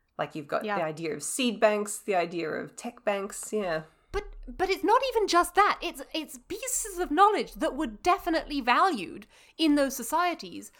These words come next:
Speaker 3: that were rejected purely because they came from a set of people who were considered to know nothing.
Speaker 2: Yep.
Speaker 3: And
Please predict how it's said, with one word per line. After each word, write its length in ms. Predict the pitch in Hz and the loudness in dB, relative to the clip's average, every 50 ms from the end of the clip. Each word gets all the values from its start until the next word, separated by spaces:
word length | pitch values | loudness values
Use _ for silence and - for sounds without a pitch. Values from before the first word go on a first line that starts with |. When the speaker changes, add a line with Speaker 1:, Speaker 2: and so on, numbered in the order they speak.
| _ _ _ - | _ _ _ -10
Speaker 3:
that 240 | 208 202 302 - 262 | -2 0 0 0 2
were 320 | 294 285 277 269 262 - | 2 0 2 0 0 -4
rejected 800 | - 208 226 269 214 202 220 381 381 370 - - - 277 226 - - - | -6 -6 -8 -6 -4 0 2 2 2 0 -2 -8 -12 -12 -12 -12 -8 -10
purely 420 | - - - 330 349 370 359 359 | -8 -4 0 0 2 2 2 0
because 320 | 330 330 330 - 269 247 - | -2 -2 -4 -4 -6 -4 -2
they 120 | 262 240 240 | -2 -4 -4
came 480 | 240 - - - 294 339 359 359 359 | -4 -8 -8 -4 -2 0 0 0 -2
from 220 | 349 - 320 277 254 | -4 -4 -4 -4 -4
a 60 | 240 | -6
set 280 | - - 311 311 311 | -6 -4 -4 -4 -4
of 160 | 349 339 349 - | -4 -8 -8 -8
people 400 | - 302 302 285 - 240 208 190 | -6 -6 -6 -4 -4 -4 -6 -4
who 120 | 185 220 | -4 -4
were 100 | 226 226 | -4 -4
considered 520 | 226 - 240 220 - - 277 269 277 - - | -4 -4 -8 -8 -4 -4 -4 -4 -4 -6 -6
to 100 | - 254 | -6 -4
know 240 | 240 220 214 214 214 | -2 -2 -2 -2 -2
nothing. 460 | 208 190 170 160 - - - - - _ _ _ _ _ _ _ _ _ | -2 -4 -4 -4 -6 -14 -16 -16 -20 _ _ _ _ _ _ _ _ _
Speaker 2:
Yep. 240 | - 214 202 - - _ _ _ _ _ _ - - - _ _ _ - - - _ - - _ _ _ _ _ _ _ _ - | -6 -4 -4 -4 -4 _ _ _ _ _ _ -20 -20 -20 _ _ _ -20 -20 -20 _ -20 -20 _ _ _ _ _ _ _ _ -6
Speaker 3:
And 280 | - 233 262 240 240 240 | -4 0 0 0 0 0